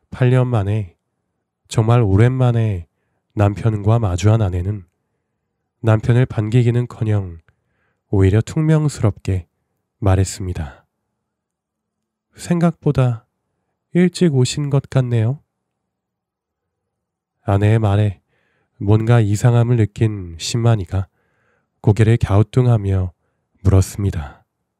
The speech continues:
"아니, 임자, 혹시 내가 없는 동안 마음이 변하였는가?" "하,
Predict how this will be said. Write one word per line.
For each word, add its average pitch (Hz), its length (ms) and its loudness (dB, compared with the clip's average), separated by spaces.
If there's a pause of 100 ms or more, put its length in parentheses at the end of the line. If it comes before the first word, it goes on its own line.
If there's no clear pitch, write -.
(1400)
"아니, 107 560 -2 (140)
임자, 101 640 -2 (800)
혹시 - 240 -2
내가 98 300 2
없는 104 280 0
동안 107 420 0 (840)
마음이 110 400 0 (380)
변하였는가?" 104 760 -2 (1400)
"하, - 440 -4